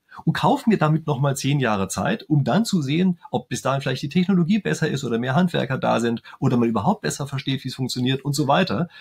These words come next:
Und das ist ja bei Heizkosten von mehreren tausend Euro im Jahr, ist das ja Peanuts geworden. Ja, also die Heizrechnungen sind ja mehrere tausend Euro bei Gaspreisen jetzt in diesem Jahr. Das heißt also, wenn man da, weiß ich, den dreifachen, also den dreifachen Jahrespreis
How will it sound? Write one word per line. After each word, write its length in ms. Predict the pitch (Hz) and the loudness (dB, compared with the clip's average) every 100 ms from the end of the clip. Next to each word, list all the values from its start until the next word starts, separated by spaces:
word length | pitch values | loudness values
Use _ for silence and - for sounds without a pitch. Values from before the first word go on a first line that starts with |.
| - - | -12 -2
Und 120 | 131 | -2
das 100 | - | 0
ist 140 | 190 156 | -2 -2
ja 60 | |
bei 200 | - 98 | -2 -4
Heizkosten 600 | - 190 - - 151 147 | -2 -2 -4 -8 -8 -6
von 140 | 139 123 | -4 -2
mehreren 300 | 139 127 113 | 0 -2 -2
tausend 340 | 107 107 - | -2 -4 -2
Euro 240 | 104 95 | -2 -2
im 140 | 95 90 | -2 -2
Jahr, 260 | 85 - | -2 -4
ist 140 | 98 143 | -8 -6
das 100 | 139 | -4
ja 100 | 165 | -4
Peanuts 440 | - 269 220 - | -2 -2 -4 -8
geworden. 420 | 92 85 82 - - - | -6 -6 -6 -12 -18 -6
Ja, 160 | - 226 | -2 0
also 220 | 117 110 | 0 0
die 160 | 117 95 | 2 4
Heizrechnungen 680 | 113 175 123 139 147 165 | 2 2 0 0 2 2
sind 200 | 127 208 | 4 2
ja 80 | 226 | 0
mehrere 420 | 143 139 120 117 | 0 -2 -2 -6
tausend 380 | - 101 101 95 | -2 -2 -2 -2
Euro 340 | 95 98 160 - - 113 | -2 0 0 -4 -6 0
bei 140 | 104 | 0
Gaspreisen 760 | 110 98 98 113 - 101 101 101 | 0 -2 0 0 -2 -2 0 -2
jetzt 160 | 95 | -2
in 80 | 95 | 0
diesem 240 | 95 127 | 0 0
Jahr. 280 | 98 92 160 - - | 0 0 -2 -4 -8
Das 160 | - - | -4 0
heißt 220 | 113 - | 0 0
also, 180 | 127 110 | 0 0
wenn 120 | 123 | 2
man 120 | 123 | 0
da, 220 | 101 113 107 | 2 0 0
weiß 140 | 98 | -4
ich, 160 | - - | -8 -6
den 180 | 101 | -6
dreifachen, 480 | 90 87 170 147 107 | -2 -2 -2 -4 -6
also 140 | 101 98 | -6 -6
den 140 | - | -6
dreifachen 460 | - 117 151 151 120 | -2 0 0 -2 -2
Jahrespreis 720 | 104 170 151 - 107 139 | -2 -2 -4 -8 -8 -8